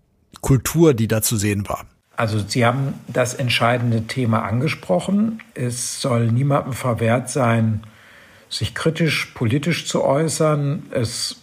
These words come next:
Speaker 2: hat auch niemand ein Problem damit, wenn die Zwei-Staaten-Lösung gefordert wird, wenn man trauert um Opfer auf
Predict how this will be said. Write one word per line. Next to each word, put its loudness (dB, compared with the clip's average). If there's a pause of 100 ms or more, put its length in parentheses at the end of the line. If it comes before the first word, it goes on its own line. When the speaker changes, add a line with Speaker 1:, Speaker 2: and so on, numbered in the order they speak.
(120)
Speaker 2:
hat -6
auch -2 (180)
niemand 2
ein 0
Problem 0
damit, 2
wenn 2
die 0
Zwei-Staaten-Lösung 0
gefordert -2
wird, -4
wenn -2
man 0
trauert 0 (640)
um 0
Opfer -2 (160)
auf -4